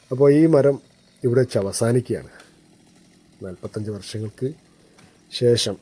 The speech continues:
ഈ മരം ഇവിടെ അവസാനിക്കുകയാണ്. ഈ വീഡിയോ കഴിയുമ്പോൾ ഈ മരവും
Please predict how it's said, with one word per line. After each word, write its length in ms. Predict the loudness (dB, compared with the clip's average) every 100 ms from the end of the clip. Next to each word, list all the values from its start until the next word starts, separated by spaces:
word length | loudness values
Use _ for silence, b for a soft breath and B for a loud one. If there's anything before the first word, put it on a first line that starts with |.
| -8
ഈ 40 | -6
മരം 200 | -6 -8 -12 _ _ -8
ഇവിടെ 160 | -6 -4
അവസാനിക്കുകയാണ്. 640 | -4 -4 -4 -4 -8 -16 -16 _ -4
ഈ 20 | 0 2
വീഡിയോ 220 | 6 6 8
കഴിയുമ്പോൾ 340 | 4 2 -2 -8 _ _ _ -2
ഈ 40 | -2
മരവും 320 | -2 -4 -8